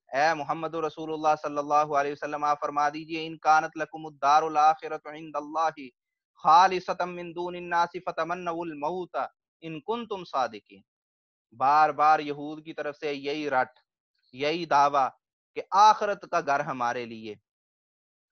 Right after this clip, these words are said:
जन्नत में हम लोग जाएंगे और कोई नहीं जाएगा। अल्लाह सुब्हानहू व तआला ने फरमाया, "क्या मोहम्मद रसूलुल्लाह, इनसे कह दीजिए कि अगर आखिरत का घर अल्लाह के यहाँ सिर्फ तुम्हारे लिए खालिस है, लोगों के अलावा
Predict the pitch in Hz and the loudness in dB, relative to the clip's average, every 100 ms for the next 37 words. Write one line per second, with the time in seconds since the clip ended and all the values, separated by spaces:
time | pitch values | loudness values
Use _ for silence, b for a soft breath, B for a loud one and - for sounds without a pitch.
0 | _ _ _ 117 170 214 233 233 226 208 | _ _ _ -2 0 0 0 -2 0 -2
1 | 196 185 185 165 156 156 156 151 143 139 | 0 -2 -2 -2 -4 -2 0 0 0 -6
2 | 131 131 117 107 107 110 123 139 147 139 | -8 -10 -8 -8 -4 -6 -2 -4 -2 -4
3 | 143 147 151 143 151 156 151 139 139 151 | -4 -4 0 0 0 -4 -6 -2 0 4
4 | 160 - _ _ _ - 151 156 156 160 | 2 0 _ _ _ -2 0 0 -2 -6
5 | 160 160 160 160 160 160 165 165 165 160 | -6 -6 -6 -8 -4 -2 -2 -4 -10 -6
6 | 151 160 143 143 151 165 185 196 _ _ | -6 -6 -8 -10 -8 -6 -6 -8 _ _
7 | _ _ 190 - 190 196 240 233 151 - | _ _ -8 -2 -2 2 2 2 -2 -10
8 | _ _ _ 165 190 214 240 240 165 220 | _ _ _ 4 6 6 2 -2 0 -2
9 | 202 143 170 202 208 185 190 214 214 214 | 0 4 6 6 2 -4 2 4 4 -2
10 | 196 190 214 - 214 - 202 175 170 180 | 0 2 2 0 -6 -8 -4 2 6 6
11 | 220 220 208 196 196 - 185 180 196 202 | 6 2 0 -4 -6 -2 2 2 2 -2
12 | - 185 175 160 170 196 226 233 214 190 | -4 -4 -4 -4 -2 0 0 2 0 4
13 | 180 180 | 4 4